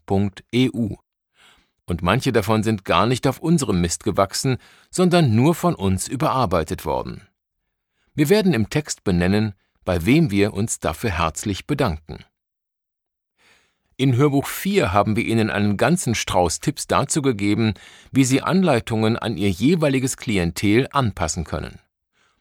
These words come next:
Die sind natürlich auch für die folgenden Übungen nützlich. Sie sind aber auch alle einfach so anwendbar,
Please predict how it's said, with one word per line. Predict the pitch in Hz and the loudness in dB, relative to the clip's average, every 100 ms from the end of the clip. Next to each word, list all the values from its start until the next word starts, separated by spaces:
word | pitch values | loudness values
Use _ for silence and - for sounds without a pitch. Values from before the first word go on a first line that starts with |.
| _ - | _ -2
Die | 104 | 0
sind | 113 104 | 0 0
natürlich | 104 107 101 80 | 0 2 0 2
auch | 101 | -2
für | - 117 | 0 0
die | 123 | 0
folgenden | - 196 170 110 101 | 2 2 2 0 -2
Übungen | 98 95 101 113 113 | -2 0 0 0 2
nützlich. | 139 101 - 78 76 - _ _ - _ _ _ | 0 0 -4 -6 -8 -16 _ _ -20 _ _ _
Sie | - 143 | 0 0
sind | 220 196 | 0 0
aber | 156 107 | 2 2
auch | 123 - | 2 0
alle | 110 143 170 - | 0 2 0 -2
einfach | 90 127 123 | -4 -2 -2
so | - 202 139 | 2 2 2
anwendbar, | 101 107 110 110 - 117 123 | 2 2 2 0 2 2 2